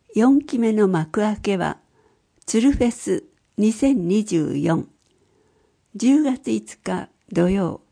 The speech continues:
六日日曜。ふるさと応援大使の三人組バンド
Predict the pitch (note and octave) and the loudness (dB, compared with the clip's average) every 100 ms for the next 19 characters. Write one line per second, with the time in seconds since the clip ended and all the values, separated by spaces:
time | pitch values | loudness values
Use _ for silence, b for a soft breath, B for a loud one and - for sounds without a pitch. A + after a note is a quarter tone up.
0 | _ _ _ _ F#3+ A3 B3+ - G#3 F#3+ | _ _ _ _ 0 2 0 -2 -4 -4
1 | - _ _ F3+ E3+ E3+ G3+ F#3+ E3+ - | -8 _ _ -2 -2 -2 -2 0 -2 -6
2 | - _ _ _ _ _ _ _ - A3+ | -14 _ _ _ _ _ _ _ -2 0
3 | C#4+ B3+ A3 D#3 D#3 F#3 A#3 A3+ G#3+ G#3 | 0 -2 -4 -4 -2 0 0 0 -2 -4
4 | F#3 D#3+ - - - - _ _ _ - | -4 -4 -4 -4 -4 -12 _ _ _ -2
5 | A3+ C#4+ C4+ B3+ B3 A#3 A3+ A3 G3 C#3+ | 4 6 6 4 2 2 2 0 0 -2
6 | C3+ - | -6 -12